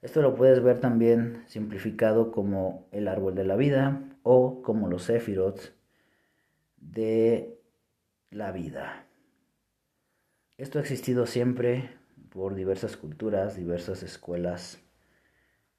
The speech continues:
eh, diversas prácticas. Entonces, tal vez sea nuevo para ti, pero esto es una de las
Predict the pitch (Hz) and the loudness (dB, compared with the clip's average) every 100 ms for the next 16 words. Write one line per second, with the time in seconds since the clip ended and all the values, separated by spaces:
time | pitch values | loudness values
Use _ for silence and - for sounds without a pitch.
0 | - 85 87 87 85 85 - 87 85 85 | -16 -10 -8 -6 -8 -12 -16 -12 -10 -10
1 | 90 - 110 110 120 - 110 113 - _ | -14 -8 -8 -6 -4 -2 -2 -4 -14 _
2 | _ _ _ _ _ _ _ _ _ _ | _ _ _ _ _ _ _ _ _ _
3 | 101 101 110 107 - 117 123 127 127 117 | -20 -8 -6 -6 -4 -2 0 0 0 0
4 | 117 113 101 92 - 117 117 113 - _ | 0 0 -2 -2 -2 -4 -4 -6 -16 _
5 | 98 104 113 113 120 117 113 110 98 95 | -4 -2 -2 -2 -6 -4 -2 0 0 -2
6 | 92 - - | -4 -8 -14